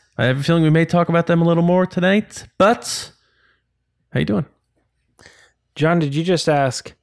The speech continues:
Speaker 2: "How are you two?"
Speaker 1: Oh, 'cause of R two? Interesting.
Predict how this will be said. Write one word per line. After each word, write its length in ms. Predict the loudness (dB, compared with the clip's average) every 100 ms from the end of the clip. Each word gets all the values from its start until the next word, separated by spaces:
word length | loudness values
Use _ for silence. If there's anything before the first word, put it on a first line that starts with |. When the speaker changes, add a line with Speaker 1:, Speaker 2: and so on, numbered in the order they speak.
| _ _
Speaker 2:
"How 400 | _ -4 0 0 0
are 560 | 0 2 2 0 -4 -12
you 240 | -8 -6 -6
two?" 580 | -8 -4 -4 -4 -8 -16 -20 _ _ _ _ _ _ _ _ _ _ -4
Speaker 1:
Oh, 140 | -2
'cause 140 | -2 -4
of 120 | -4
R 160 | -4 -2
two? 300 | -2 -2 -2
Interesting. 480 | -4 -6 -8 -10